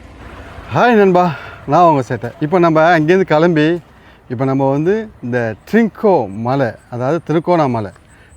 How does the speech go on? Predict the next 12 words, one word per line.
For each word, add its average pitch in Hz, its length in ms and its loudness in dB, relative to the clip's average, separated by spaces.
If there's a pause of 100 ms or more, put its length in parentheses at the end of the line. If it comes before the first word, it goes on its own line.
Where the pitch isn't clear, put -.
ட்ரிங்கோன்னு 175 420 0
சொல்லிக்கிற 123 320 -4
இடத்துக்கு 117 280 -8
வந்திருக்கிறோம். 110 460 -10 (520)
இங்க 139 260 -2
வந்து 190 240 -2 (840)
இந்த 113 140 -8 (1000)
சுடுதண்ணி 220 380 2 (100)
கிணறுன்னு 156 360 0
சொல்லிட்டு 139 260 -4 (100)
இந்த 131 140 -4 (120)
இடத்துல 123 320 -4